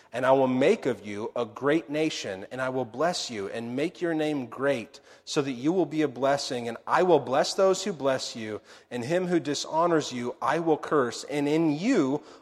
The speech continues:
all the families of the earth shall be blessed.'" In you, in what sense? Meaning, one would come in the line of Abraham. Abraham's faith is actually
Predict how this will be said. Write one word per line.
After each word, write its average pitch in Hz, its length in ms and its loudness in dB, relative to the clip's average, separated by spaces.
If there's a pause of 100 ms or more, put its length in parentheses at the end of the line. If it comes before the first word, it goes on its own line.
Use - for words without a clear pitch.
all 170 260 8
the 208 120 2
families 175 600 0
of 135 240 -4
the 139 240 -2
earth 151 460 2 (260)
shall 151 420 2
be 139 480 -4
blessed.'" 135 640 -2 (220)
In 175 280 0
you, 175 300 2
in 135 320 -6
what 190 200 4
sense? 156 540 -4
Meaning, 151 600 2 (280)
one 196 420 4
would 214 260 -4
come 139 540 0 (100)
in 131 260 -6
the 185 80 2
line 123 520 -2
of 180 220 -4
Abraham. 127 680 -2 (1160)
Abraham's 180 720 4
faith 196 540 2
is 160 140 -10
actually 170 600 -2